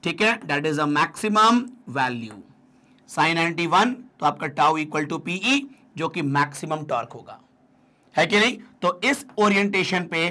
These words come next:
आपका मैक्सिमम टॉर्क होगा जब आपका डायपोल मोमेंट इलेक्ट्रिक फील्ड के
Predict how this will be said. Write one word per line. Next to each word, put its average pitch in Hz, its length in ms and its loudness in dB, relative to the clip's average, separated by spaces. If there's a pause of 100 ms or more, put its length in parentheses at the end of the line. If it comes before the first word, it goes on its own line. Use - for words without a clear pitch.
(340)
आपका 151 340 2
मैक्सिमम 139 600 -2
टॉर्क 139 380 2 (360)
होगा 117 320 -6 (880)
जब 196 280 4
आपका 180 280 4
डायपोल 156 500 4
मोमेंट 240 400 4 (640)
इलेक्ट्रिक 156 440 0
फील्ड 156 260 -2
के 202 140 4